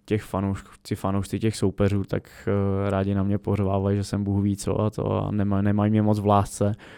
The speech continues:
A m-, bál jsem se toho, že i on mě tak jakoby uvidí, že jsem prostě,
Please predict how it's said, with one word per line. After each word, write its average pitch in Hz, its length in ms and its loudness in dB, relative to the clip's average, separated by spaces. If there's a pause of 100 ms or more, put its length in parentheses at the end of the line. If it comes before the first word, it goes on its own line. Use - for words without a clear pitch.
(140)
A - 80 -2
m-, 110 160 0 (100)
bál 113 220 8
jsem 117 160 2
se 127 140 2
toho, 113 260 6
že 113 140 6
i 117 180 4
on 107 200 4
mě 104 140 2
tak 107 180 0
jakoby 104 380 2
uvidí, 101 420 0
že 98 100 2
jsem 95 200 -2
prostě, 95 600 0